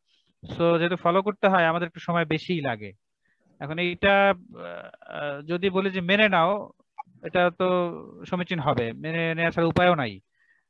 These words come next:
অন্য কোনো অপশনও নাই। হয়তো তোমাদের loss হচ্ছে, এটা ওই শুধুমাত্র সান্ত্বনা দিয়ে তোমাদের টাইমটা তো আর recover করার সুযোগ নাই। আর ধাক্কাটা তো সবার উপরেই আসছে, সবার সাথেই লাগছে ধাক্কা। হয়তো, আহ,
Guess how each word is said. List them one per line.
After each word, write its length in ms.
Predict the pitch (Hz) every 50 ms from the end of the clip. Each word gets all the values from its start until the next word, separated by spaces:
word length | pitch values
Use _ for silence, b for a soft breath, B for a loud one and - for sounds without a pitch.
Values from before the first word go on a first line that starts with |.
| _ _
অন্য 200 | 151 151 160 160
কোনো 120 | 160 160
অপশনও 280 | 156 147 - - 165 156
নাই। 240 | 143 127 110 107 107
হয়তো 260 | 113 135 143 - 170
তোমাদের 320 | - 175 175 180 170 180
loss 240 | 180 170 170 165 -
হচ্ছে, 240 | 190 165 - - 151
এটা 240 | 143 - 165 165 175 - _ _ _ _ _ _ _ _
ওই 100 | 151 147
শুধুমাত্র 460 | - 170 165 175 180 175 170 - 185
সান্ত্বনা 480 | - - 180 170 165 160 185 185 185 180
দিয়ে 380 | 170 160 185 180 185 185 185
তোমাদের 280 | 175 185 175 175 175 175 -
টাইমটা 320 | 180 165 170 170 - 180
তো 80 | - 185
আর 60 | 170
recover 300 | 165 165 - - 175 175
করার 160 | 160 170 170
সুযোগ 280 | 160 - 196 170 175 147
নাই। 240 | 131 113 107 98 101 _ _ _ _ _ _ _ _ _ _ _ -
আর 100 | 139 135
ধাক্কাটা 460 | 123 - 147 160 - - 180 175 180
তো 40 | 175
সবার 340 | - - 180 170 180 190 190 180 - _ _ _ _ _ _ _ _ _ _ _ _ _ _ _ _ _ _ _ _ _ _ _ _ _ _ _ _ _ _
উপরেই 320 | 214 185 196 202 208 214 208
আসছে, 520 | 175 139 117 - - - 123 117 101 98 - _ _ _ _ _
সবার 280 | _ _ 151 156 170 175
সাথেই 320 | 160 190 175 - 196 214
লাগছে 260 | 202 196 185 - - 190
ধাক্কা। 340 | 196 196 - _ - 214
হয়তো, 240 | 196 190 180 180 196
আহ, 720 | 190 190 202 220 208 - 170 165 160 151 143 - - - 151